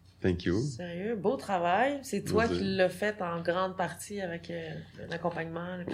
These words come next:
Speaker 1: Ouais, ben, j'ai fait des
Speaker 2: graphisme.
Speaker 1: graphismes. Moi, je me fais tout le temps aider par des coachs, des experts pour m'aider à raffiner des affaires, là, tu sais. Des amis, du monde qui sont dans la scène aussi, là.
Speaker 2: Mhm.
Speaker 1: Puis, euh,
Speaker 2: Si vous voulez
Speaker 1: c'est
Speaker 2: voir,
Speaker 1: super.
Speaker 2: triple W, triple W P A C L A O point net.
Speaker 1: Yeah,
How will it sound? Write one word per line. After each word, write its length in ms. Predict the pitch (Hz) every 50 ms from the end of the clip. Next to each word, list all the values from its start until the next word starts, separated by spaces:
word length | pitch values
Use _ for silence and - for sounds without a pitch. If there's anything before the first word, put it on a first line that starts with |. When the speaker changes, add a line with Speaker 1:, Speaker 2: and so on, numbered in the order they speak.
| 110
Speaker 1:
Ouais, 280 | 117 131 165 - 339 302
ben, 120 | 127 120
j'ai 80 | 110 113
fait 120 | 110 143
des 120 | 135 127 120
Speaker 2:
graphisme. 380 | 104 101 113 107 101 - - 123
Speaker 1:
graphismes. 260 | 139 147 143 - 120
Moi, 120 | 127 131
je 80 | 123 113
me 120 | 104 98 90
fais 120 | - 98
tout 80 | 87 104
le 80 | 92
temps 120 | - 110 110
aider 240 | 104 95 98 104
par 180 | 98 98 90 92
des 160 | 98 92 90 85
coachs, 280 | - 104 95 98 101 101
des 140 | 98 87 87
experts 420 | 85 82 - - 90 90 95 95 95
pour 220 | 92 87 87 87
m'aider 320 | 92 87 85 82 87 87
à 80 | 87 87
raffiner 300 | 85 82 85 - 92 92
des 160 | 90 90 87 87
affaires, 340 | 80 82 - 82 85 98 113
là, 100 | 123 131
tu 220 | 139 127 - 120
sais. 80 | 113 123 - - - - - - - - - - - - - - -
Des 160 | - 90 82 87
amis, 400 | 87 85 82 82 82 80 85 87
du 140 | 85 85 85
monde 300 | 85 82 82 82 85 85
qui 80 | -
sont 160 | - - 85 82
dans 160 | 82 80 80
la 80 | 80
scène 260 | 85 - 85 82 85 85
aussi, 340 | 85 - - - - - - -
là. 80 | -
Speaker 2:
Mhm. 220 | - - - 208 202
Speaker 1:
Puis, 100 | 202 214
euh, 280 | 226 226 208 175 - - - - - - - - - - - - - - - - - - - - -
Speaker 2:
Si 140 | - - 196
vous 60 | 196
voulez 100 | 202 202
Speaker 1:
c'est 40 | 185
Speaker 2:
voir, 200 | 180 202 220 214
Speaker 1:
super. 140 | - 226 -
Speaker 2:
triple 160 | - 208 185
W, 240 | 180 185 170 185 180 180 180 - -
triple 380 | - - 247 247 247 226 220 208
W 380 | 180 196 190 180 170 180 202
P 80 | 202 - - - - -
A 100 | 208 196
C 60 | - -
L 60 | 202
A 200 | 202 202 208 208
O 120 | 202 202
point 260 | - 185 185 180 175 170
net. 680 | 170 165 175 185 214 220 - - - - - 170 170 160 - - - - - - - - - - - - - - - -
Speaker 1:
Yeah, 440 | 92 95 101 101 110 104 - - -